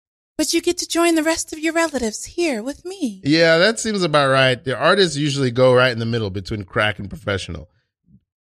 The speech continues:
Speaker 2: I, if I go on the professional side, eh, I'm gonna be out of place.
Speaker 1: Hmm.
Speaker 2: It's not gonna, professional is like, I don't even, I don't even know if you wanna hear this, uh, family tree, but
Speaker 1: Of course I do.
Speaker 2: Um,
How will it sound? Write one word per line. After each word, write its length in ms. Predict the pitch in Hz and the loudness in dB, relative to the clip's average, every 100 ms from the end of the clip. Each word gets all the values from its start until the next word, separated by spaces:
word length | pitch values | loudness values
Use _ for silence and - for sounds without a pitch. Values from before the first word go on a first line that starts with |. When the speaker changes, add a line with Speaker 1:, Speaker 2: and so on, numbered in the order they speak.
| _ | _
Speaker 2:
I, 220 | - 170 | 0 2
if 100 | 208 | 4
I 120 | 214 | 2
go 100 | 220 | 4
on 140 | 233 214 | 4 2
the 60 | |
professional 500 | 160 139 175 156 156 | -2 0 2 2 0
side, 460 | 131 143 131 123 113 _ _ _ _ _ _ _ _ _ _ _ _ | 0 2 2 2 -2 _ _ _ _ _ _ _ _ _ _ _ _
eh, 100 | 175 180 - _ | -8 -8 -10 _
I'm 140 | 196 240 | 2 4
gonna 140 | 220 | 4
be 260 | 165 170 156 | 4 4 4
out 180 | 143 143 | 2 2
of 120 | 98 | 0
place. 640 | - 135 110 - - - | 0 2 0 -4 -12 -12
Speaker 1:
Hmm. 320 | - 302 294 269 | -4 0 2 0
Speaker 2:
It's 160 | 254 | 0
not 280 | 226 214 185 | 2 2 2
gonna, 420 | 170 156 139 117 - _ _ _ _ - - | 0 0 0 -2 -8 _ _ _ _ -20 -6
professional 680 | 165 156 240 240 202 180 165 | -6 2 2 2 0 0 0
is 120 | 147 | 0
like, 320 | 143 123 113 _ _ _ _ _ _ _ _ _ _ - | 0 0 -4 _ _ _ _ _ _ _ _ _ _ -4
I 60 | |
don't 120 | 170 | 0
even, 160 | 165 147 | 2 2
I 100 | 151 | 2
don't 100 | 185 | 2
even 120 | 160 | 2
know 60 | 147 | 2
if 80 | 123 | 0
you 60 | |
wanna 200 | 139 127 | -2 0
hear 180 | 113 127 | 0 0
this, 280 | 110 107 - | 0 -4 -4
uh, 340 | 104 101 98 - _ - | -4 -4 -4 -8 _ -8
family 220 | 110 101 | -6 -6
tree, 220 | 98 113 | -6 -4
but 180 | 107 110 | -2 -4
Speaker 1:
Of 60 | 98 | -2
course 280 | 427 - - | -2 -2 -4
I 120 | 214 | -6
do. 360 | 185 180 170 160 | -8 -10 -12 -10
Speaker 2:
Um, 380 | - 143 143 143 | -2 2 2 0